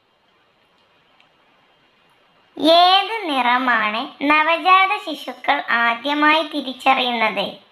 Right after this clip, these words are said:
ഓപ്ഷൻസ്: കറുപ്പ്, വെള്ള, ചുവപ്പ്, നീല. ഉത്തരം:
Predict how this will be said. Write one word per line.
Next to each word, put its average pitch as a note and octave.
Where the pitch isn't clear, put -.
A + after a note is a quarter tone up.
ഓപ്ഷൻസ്: A#3
കറുപ്പ്, A#3+
വെള്ള, A#3
ചുവപ്പ്, A#3+
നീല. E4+
ഉത്തരം: A#3+